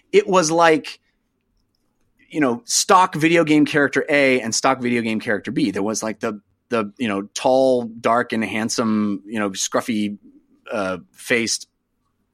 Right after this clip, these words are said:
lead character male, voiced by Nolan North. And then there was the, like, big boobed, uh, tardy, you know, uh, offensive <laughs> female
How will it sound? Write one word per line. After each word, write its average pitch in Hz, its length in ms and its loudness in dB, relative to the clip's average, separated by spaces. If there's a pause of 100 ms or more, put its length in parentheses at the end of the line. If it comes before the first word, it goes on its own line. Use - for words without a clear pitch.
(380)
lead 127 400 -2
character 117 460 0
male, 104 540 -2 (640)
voiced 110 260 -2
by 107 100 0
Nolan 107 280 -2
North. 170 360 -2 (380)
And 123 140 0
then 131 80 2
there 135 120 4
was 135 220 2
the, 139 140 2
like, 117 360 0
big 120 300 -2
boobed, 123 560 0 (460)
uh, 104 300 -2 (340)
tardy, 117 640 0 (200)
you 135 140 -2
know, 104 320 -4 (560)
uh, 110 340 -16 (640)
offensive 131 760 -2 (140)
<laughs> - 460 -6
female 117 600 2